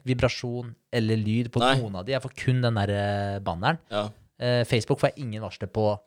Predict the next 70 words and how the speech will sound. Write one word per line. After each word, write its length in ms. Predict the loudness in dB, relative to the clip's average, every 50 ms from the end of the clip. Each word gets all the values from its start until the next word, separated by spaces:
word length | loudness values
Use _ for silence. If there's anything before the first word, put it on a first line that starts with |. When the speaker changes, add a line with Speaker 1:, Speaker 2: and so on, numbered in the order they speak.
| _ -6
Speaker 1:
på 80 | -4 0
banner 300 | 0 0 0 -2 -4 -6
eller 160 | -6 -6 -6
noen 220 | -4 -4 -4 -4 -4
ting 160 | -4 -6 -6
overhodet. 560 | -4 -4 -2 0 0 0 0 0 -2 -4 -4 -6
Så 120 | -4 -4 -4
Snapchat, 400 | -2 -2 -4 -2 -4 -4 -4 -4
der 80 | -6
får 160 | -6 -2 0 0
jeg 60 | 0 0
en 40 | 2
banner 340 | 0 0 0 -2 -4 -4 -4
hvis 140 | -4 -4
noen 120 | -4 -6 -6
har 60 | -6
sendt 180 | -6 -8 -8 -10
det 80 | _
til 100 | -10 -6
meg, 100 | -6 -4
men 80 | -2 -2
det 60 | -2
er, 100 | -2 -2 -2 -6 _ _ _
det 120 | -4 -2 -2
er 60 | -2
det 80 | -2 -4
eneste. 320 | -6 -8 -10 -10 -10 -10 -10 -10 _ -6
Speaker 2:
Ja. 140 | -6 -4 -6 -6 _ _ -12
Speaker 1:
Og 100 | -8 -8
så 520 | -4 -2 2 2 4 4 4 4 2 0
Instagram, 460 | -2 -6 -10 -6 -2 -2 0 0 -2 -2 -2
null 220 | -2 -2 -2 -2 -2
varsler. 360 | -4 -6 0 2 2 2 2 -2 _ _
Speaker 2:
Ja. 140 | -14 -14 -14 -16 _ _ _ _ _ _ _ _ _ _ _ -2
Speaker 1:
Eh, 220 | 0 0 2 2
og 140 | 2 2 2
nå 100 | 2 4
er 80 | 2 2
jeg 40 | 2 2 2
til 60 | 2 2
og 60 | 2
med 220 | 2 2 0 0 -2
på 100 | -2 0
grunn 220 | 0 0 0 0
av, 500 | 0 0 2 2 2 2 2 2 2 0 -2 -4 _ _ _ _ _ _ _ _ -6
eh, 400 | -2 0 0 0 2 0 0 0 0
det 60 | 0
var 80 | 0
egentlig 160 | 0 0 0 -2
Sofie 360 | -2 -4 -4 -4 -4 -2 -2
som 100 | -2 -4
fikk 140 | -4 -4 -4
meg 80 | -4 -2
til 100 | 0 0
å 40 | 2
gjøre 60 | 2
det, 80 | 2 2
men 80 | 0 0
jeg 60 | 0
er 40 | -2
veldig 140 | -6 -6 -8
glad 120 | -8 -8
for 80 | -8 -8
at 40 | -8 -8
hun 20 | -8 -8
fikk 160 | -10 -8 _
meg 120 | -4 -4
til 100 | -2 -2
å 20 | 0
gjøre 80 | 2